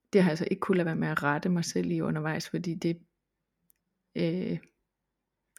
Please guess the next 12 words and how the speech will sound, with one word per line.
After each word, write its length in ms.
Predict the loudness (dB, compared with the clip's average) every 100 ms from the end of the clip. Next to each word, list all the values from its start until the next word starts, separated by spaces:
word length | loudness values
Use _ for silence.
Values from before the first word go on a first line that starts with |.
| -4
er 80 |
noget, 300 | 0 2 0
jeg 160 | 0 -4 -8 _ _ -20 -20 -20 -20 -20 _ _ _ _
ikke 200 | 0 0
har 80 | 2
lyst 260 | 0 0 -2
til 160 | -4 -2
at 160 | -4 -4
sende 420 | -6 0 0 2
ud. 160 | 2 0 -4 -8 2
<laughs> 100 | 2 2 -6 -14 -14 -16 -18 -20 -20 2
Øhm, 720 | 4 6 4 0 -2 -4 -4